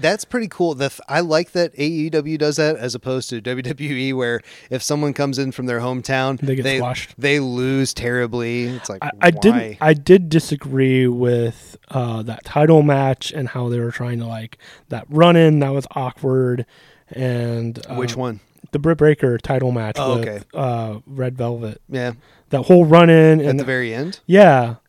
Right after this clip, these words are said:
Speaker 2: How
Speaker 1: Hmm.
Speaker 2: they try to, like, make her heel, and I'm like, "No, just let her celebrate and be Britsburg and
Speaker 1: Well,
Speaker 2: be the end of it."
Speaker 1: it, she
Speaker 2: Stop overbooking.
Speaker 1: I, I think they might have done it for that night,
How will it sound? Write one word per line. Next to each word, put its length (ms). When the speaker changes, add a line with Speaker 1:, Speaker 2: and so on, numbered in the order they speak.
Speaker 2:
How 140
Speaker 1:
Hmm. 40
Speaker 2:
they 60
try 180
to, 80
like, 160
make 180
her 120
heel, 420
and 120
I'm 80
like, 300
"No, 260
just 240
let 120
her 100
celebrate 520
and 280
be 180
Britsburg 580
and 80
Speaker 1:
Well, 360
Speaker 2:
be 100
the 140
end 160
of 80
it." 200
Speaker 1:
it, 200
she 260
Speaker 2:
Stop 280
overbooking. 680
Speaker 1:
I, 140
I 120
think 220
they 120
might 200
have 100
done 180
it 80
for 120
that 200
night, 400